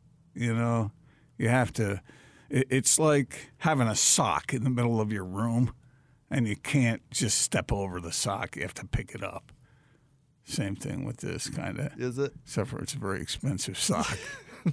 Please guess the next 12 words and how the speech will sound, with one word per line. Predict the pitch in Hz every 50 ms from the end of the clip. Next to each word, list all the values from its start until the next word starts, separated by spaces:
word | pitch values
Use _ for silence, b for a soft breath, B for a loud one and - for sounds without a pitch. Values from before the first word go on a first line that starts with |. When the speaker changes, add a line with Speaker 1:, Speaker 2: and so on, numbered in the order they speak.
| - -
Speaker 2:
Okay, | 185 180 - - - 143 104 104
should | 98 - 143 156
we, | 165 - - - B B B B B B B B B -
should | - - 220
we | 160 151
get | 165 147 131
into, | 131 127 127 - - 127 123
did | 123 143 196 220
I | 233
mention | 226 247 208 202 196 170
Mike's | 160 175 180 - -
here? | 180 175 175 180 170